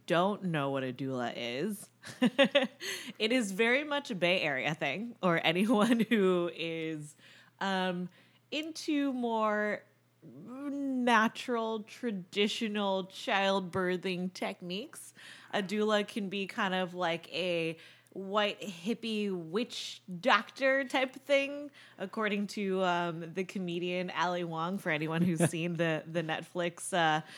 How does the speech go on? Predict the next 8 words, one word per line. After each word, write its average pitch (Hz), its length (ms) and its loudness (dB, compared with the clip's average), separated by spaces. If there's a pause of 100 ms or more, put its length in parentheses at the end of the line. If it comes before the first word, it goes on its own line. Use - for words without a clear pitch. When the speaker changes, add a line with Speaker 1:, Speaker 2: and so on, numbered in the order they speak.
(140)
Speaker 1:
comedy 175 360 6
special. 208 540 4 (560)
Um, 202 600 4 (400)
Speaker 2:
So 151 340 6 (120)
I 226 140 10
was 277 160 8
pretty 196 320 6
convinced 151 600 6